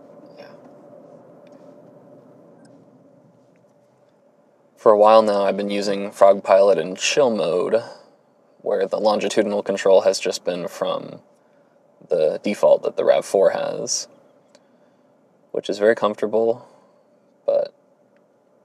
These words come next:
you can already tell it's a little bit different with the experimental mode,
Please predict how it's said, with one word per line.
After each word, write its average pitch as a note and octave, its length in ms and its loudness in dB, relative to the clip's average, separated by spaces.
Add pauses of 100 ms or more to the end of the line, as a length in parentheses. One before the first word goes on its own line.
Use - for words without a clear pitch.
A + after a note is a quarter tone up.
(1400)
you G#2+ 60 -18
can G#2 100 -10
already G2+ 180 -2
tell G2 240 4
it's - 120 -4
a G2 40 -2
little G2 220 0
bit - 140 -6
different - 420 -6
with - 140 -12 (100)
the - 260 -10 (880)
experimental E2+ 720 -2
mode, - 460 -10